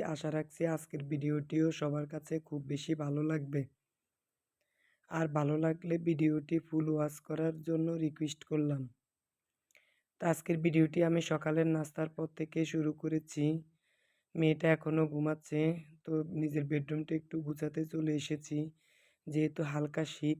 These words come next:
তাই এখনও আমরা খাতা গায়ে দিই, এ, কম্বল এখনও গায়ে দেওয়া লাগে না, যেহেতু আমাদের বাসাটা রোডের পাশে,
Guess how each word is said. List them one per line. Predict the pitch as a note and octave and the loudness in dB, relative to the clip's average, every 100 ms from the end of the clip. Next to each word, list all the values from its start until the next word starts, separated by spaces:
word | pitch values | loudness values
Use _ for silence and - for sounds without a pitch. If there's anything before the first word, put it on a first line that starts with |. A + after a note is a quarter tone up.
| - | -2
তাই | D#3 D#3 | 0 0
এখনও | D3+ D3+ D#3 | -2 -4 -4
আমরা | D#3 D3+ D#3 - | -2 -4 -4 -8
খাতা | C#3 D3 D3+ | -10 -8 -8
গায়ে | D3 D3+ D3+ | -4 0 2
দিই, | C3+ C#3+ D#3 - _ _ _ _ _ _ | 4 2 2 -4 _ _ _ _ _ _
এ, | D#3+ | -6
কম্বল | D3 D#3+ D#3+ D#3 D3+ D3+ - _ | 2 6 6 6 4 2 -6 _
এখনও | E3 - D3+ D#3 | -8 -6 -2 0
গায়ে | D#3+ D#3+ D3 | 2 2 2
দেওয়া | D3+ D3+ | 2 2
লাগে | D3+ D3 D3+ | 2 0 2
না, | D3 D3 D#3+ | 2 2 -2
যেহেতু | D3+ D3+ D3 - D#3 E3+ - _ _ _ _ _ - | -4 -4 -4 -6 -6 -6 -14 _ _ _ _ _ -4
আমাদের | D#3 D3+ D#3 | -2 0 0
বাসাটা | D#3 D3+ D3 D3+ D#3 | 0 -2 -2 -4 -2
রোডের | D3+ D3 D3+ D3 | -2 0 0 -2
পাশে, | D3 D3 - | -6 -6 -4